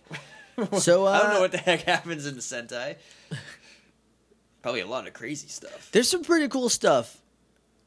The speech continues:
Speaker 2: Sentais are really neat. Uh, they could, Power Rangers could benefit a lot from, like, stealing some different things from it.
Speaker 1: I, yeah.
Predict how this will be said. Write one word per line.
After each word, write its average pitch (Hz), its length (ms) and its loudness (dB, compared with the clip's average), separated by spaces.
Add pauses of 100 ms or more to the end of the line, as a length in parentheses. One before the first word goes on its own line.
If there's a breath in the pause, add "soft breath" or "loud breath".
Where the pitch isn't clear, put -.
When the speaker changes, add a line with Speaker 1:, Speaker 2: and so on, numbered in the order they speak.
(300)
Speaker 2:
Sentais 285 480 0
are 226 80 0
really 180 340 2
neat. 151 380 -2
Uh, 123 280 0 (140)
they 139 180 0
could, 175 260 -8 (840)
Power 165 180 -2
Rangers 226 160 -2
could 160 140 0
benefit 165 300 2
a - 20 2
lot 131 240 4
from, 120 160 -8
like, 110 220 -4
stealing 139 560 -2
some 120 200 -8
different 120 340 -4
things 123 220 -6
from 160 280 -2
it. 175 240 -4
Speaker 1:
I, 165 180 -8 (300)
yeah. 180 400 -12